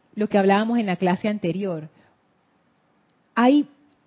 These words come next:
para uno poder realmente comprender algo, tú necesitas la unión de las dos mentes, vamos a decirlo así, la mente consciente y la subconsciente. Si no, uno realmente no comprende. La mente consciente necesita el esquema, necesita las palabras, necesita el texto.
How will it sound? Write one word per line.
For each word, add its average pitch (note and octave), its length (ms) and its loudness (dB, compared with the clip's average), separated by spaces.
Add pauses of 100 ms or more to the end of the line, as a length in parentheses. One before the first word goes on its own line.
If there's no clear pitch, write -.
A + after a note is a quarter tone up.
(240)
para A#3 180 4
uno D#4 220 -4
poder A3+ 260 0
realmente C4 460 -2
comprender G3 640 -6
algo, D#3 420 -6
tú A#3 180 -10
necesitas A3+ 800 -6
la F#3+ 160 -4
unión G3 420 -8
de A3 120 -2
las F3 180 0
dos G3 160 -8
mentes, E3+ 400 -6
vamos F#3 180 -6
a G3 60 -4
decirlo E3 300 -10
así, D3+ 180 -14
la F3+ 180 -2
mente A3+ 360 -4
consciente B3 580 -8
y C4 60 -6
la G3 100 -4
subconsciente. D#3 880 -12 (300)
Si G#3+ 160 -8
no, A3+ 80 -4
uno A#3+ 160 -6
realmente F#3+ 360 -4
no F3+ 140 -10
comprende. D#3+ 640 -12 (360)
La G#3 160 2
mente B3+ 300 -4
consciente C4 540 -6
necesita G#3+ 400 -6
el G3 60 -4
esquema, E3+ 460 -4
necesita E3+ 380 -8
las F#3+ 140 -6
palabras, E3 580 -4
necesita F3 460 -8
el F3 120 -10
texto. F#3 580 -6